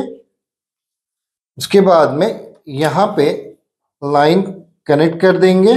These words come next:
और ये वाली लाइन यहां पे कनेक्ट कर देंगे।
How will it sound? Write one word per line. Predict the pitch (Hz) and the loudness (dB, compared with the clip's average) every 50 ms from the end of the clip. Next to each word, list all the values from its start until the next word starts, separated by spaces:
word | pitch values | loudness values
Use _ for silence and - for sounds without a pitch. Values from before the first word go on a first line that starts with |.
| 262 - - - _ _ _ _ _ _ _ _ _ _ _ _ _ _ _ _ _ _ _ _ _ _ _ _ _ _ - | 0 -4 -10 -16 _ _ _ _ _ _ _ _ _ _ _ _ _ _ _ _ _ _ _ _ _ _ _ _ _ _ -4
और | - 139 139 143 143 147 147 147 139 | 0 2 2 4 4 4 2 0 -2
ये | 147 139 160 175 175 | -2 0 2 2 4
वाली | 170 170 165 165 170 165 | 4 4 4 4 4 4
लाइन | 165 160 160 165 165 160 156 | 4 4 2 2 2 0 0
यहां | 143 139 135 139 151 | 0 0 0 0 0
पे | 151 190 185 | 0 0 0
कनेक्ट | 185 185 180 185 180 180 - | 0 0 -2 -2 -2 -2 0
कर | 190 185 185 | -2 0 2
देंगे। | 180 190 190 185 190 233 | 4 4 4 4 4 0